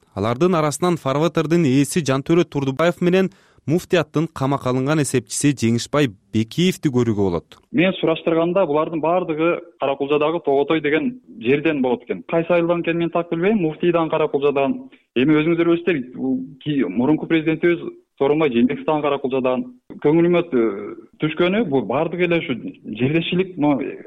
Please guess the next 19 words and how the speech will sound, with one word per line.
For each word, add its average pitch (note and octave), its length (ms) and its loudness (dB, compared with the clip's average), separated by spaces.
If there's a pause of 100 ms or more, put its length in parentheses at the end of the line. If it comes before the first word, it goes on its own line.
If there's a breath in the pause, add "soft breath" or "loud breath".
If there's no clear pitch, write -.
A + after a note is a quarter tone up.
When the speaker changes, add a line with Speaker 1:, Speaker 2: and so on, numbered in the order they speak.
(120)
Speaker 2:
аркылуу C#3 920 0
болгонбу C3+ 460 2
бул A#2+ 160 -2
иштер A#2 240 -4
деп A2+ 320 -2
ойлойм A#2+ 300 0
да. F3+ 100 0 (380 loud breath)
Speaker 1:
Деди D3 300 2
журналист D#3+ 560 2
Кубатбек D3 480 -2
Айбашев. B2 480 0 (380)
Мындай E3+ 360 2
айыптоолорго G#3 720 2
экс-президент F3+ 600 0
Сооронбай F3 380 0
Жээнбековдун E3+ 760 0
жактоочусу E3 680 0
Жыргалбек C#3+ 500 -2
Бабаев C#3+ 520 0